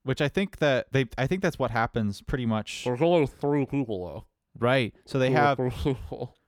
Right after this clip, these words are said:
Speaker 1: you have the, you have Mc-, Mac is left. You have
Speaker 2: Keith David,
Speaker 1: y-, y-
Speaker 2: who's, uh, for his name.
Speaker 1: Yeah,
Speaker 2: The
Speaker 1: we
Speaker 2: black
Speaker 1: have,
Speaker 2: guy.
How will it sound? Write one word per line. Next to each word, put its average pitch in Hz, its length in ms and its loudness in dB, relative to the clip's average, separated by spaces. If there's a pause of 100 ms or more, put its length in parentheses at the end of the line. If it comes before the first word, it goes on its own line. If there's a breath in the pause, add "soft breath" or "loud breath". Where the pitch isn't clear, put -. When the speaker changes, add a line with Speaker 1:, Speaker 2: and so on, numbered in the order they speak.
Speaker 1:
you 143 160 -2
have 165 300 -2
the, 135 380 -2
you 139 120 -4
have 143 300 -2
Mc-, 131 240 -10
Mac 147 300 -2
is 175 160 -8
left. 185 500 -2 (140)
You 135 160 -6
have 131 480 2
Speaker 2:
Keith - 80 -16
David, 117 460 2 (320)
Speaker 1:
y-, 127 120 -12 (140)
y- 131 60 -8
Speaker 2:
who's, 113 200 -4
uh, 101 400 0 (840)
for 113 140 0
his 104 180 -4
name. 95 300 -10 (260)
Speaker 1:
Yeah, 113 280 -2
Speaker 2:
The 98 60 0
Speaker 1:
we 120 120 -2
Speaker 2:
black 104 100 0
Speaker 1:
have, 123 200 2
Speaker 2:
guy. 98 140 -8